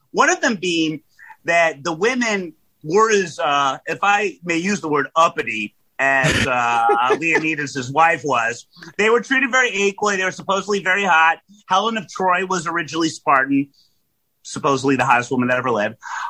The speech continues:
Speaker 1: Uh,
Speaker 2: Face
Speaker 1: and
Speaker 2: it off,
Speaker 1: they
Speaker 2: launch
Speaker 1: were
Speaker 2: a
Speaker 1: given
Speaker 2: thousand
Speaker 1: lot of,
Speaker 2: ships.
Speaker 1: but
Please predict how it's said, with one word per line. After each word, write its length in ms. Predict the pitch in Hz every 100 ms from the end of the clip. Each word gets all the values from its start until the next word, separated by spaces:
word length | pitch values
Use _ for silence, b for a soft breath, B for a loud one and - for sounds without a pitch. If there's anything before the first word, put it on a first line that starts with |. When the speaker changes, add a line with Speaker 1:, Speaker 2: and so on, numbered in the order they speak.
| -
Speaker 1:
Uh, 480 | 156 160 156 160 139 -
Speaker 2:
Face 240 | - 160 170
Speaker 1:
and 120 | 170
Speaker 2:
it 40 |
off, 120 | 160 180
Speaker 1:
they 80 | 170
Speaker 2:
launch 220 | 160 160
Speaker 1:
were 40 |
Speaker 2:
a 40 | 156
Speaker 1:
given 60 | 160 165
Speaker 2:
thousand 100 | 165
Speaker 1:
lot 120 | 165
of, 60 | 170 151
Speaker 2:
ships. 120 | 127
Speaker 1:
but 180 | 214 202